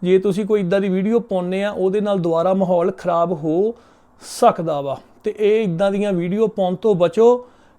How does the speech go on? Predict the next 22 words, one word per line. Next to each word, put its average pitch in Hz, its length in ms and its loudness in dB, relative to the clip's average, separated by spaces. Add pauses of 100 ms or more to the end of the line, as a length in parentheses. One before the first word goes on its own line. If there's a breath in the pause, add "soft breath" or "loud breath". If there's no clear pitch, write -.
ਠੀਕ 202 240 0
ਆ 220 40 2
ਜੀ, 220 180 2
ਸਾਰੇ 196 380 2
ਵੀਰਾਂ 196 300 0
ਭੈਣਾਂ 196 340 -4
ਨੂੰ 202 160 -2
ਨਾਲੇ 196 220 2
ਬੇਨਤੀ 165 580 -2
ਆ, 226 200 4 (480 soft breath)
ਵੈਸੇ 165 340 2
ਤਾਂ 208 100 2
ਯੂਕੇ 208 360 2
ਦੇ 214 60 2
ਵਿੱਚ 208 220 0
ਸਾਰਾ 202 340 0
ਗਵਰਨਮੈਂਟ 196 580 0
ਨੇ 208 140 -2
ਹੈਂਡਲ 185 340 -2
ਕਰ 185 180 0
ਲਿਆ 170 260 -2
ਵਾ। 139 200 -6